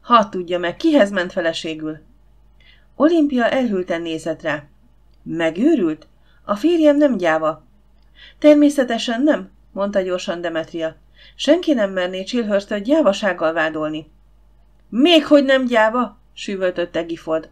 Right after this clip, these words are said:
"Az a beszari alak!" "Én mondtam, hogy nem bölcs dolog elkísérni az öcsédet, Demetria",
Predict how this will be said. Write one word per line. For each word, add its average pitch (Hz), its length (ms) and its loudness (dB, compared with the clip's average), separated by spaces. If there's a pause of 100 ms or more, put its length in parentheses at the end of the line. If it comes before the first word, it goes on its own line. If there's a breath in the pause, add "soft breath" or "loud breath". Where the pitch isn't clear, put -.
"Az 254 220 2
a 262 100 8
beszari 233 520 0
alak!" 202 420 0 (1000 soft breath)
"Én 196 220 -6
mondtam, 240 380 -2
hogy 202 120 -4
nem 185 220 -6
bölcs 175 200 -4
dolog 185 280 -6
elkísérni 180 560 -6
az 175 140 -8
öcsédet, 190 440 -4
Demetria", 190 580 -6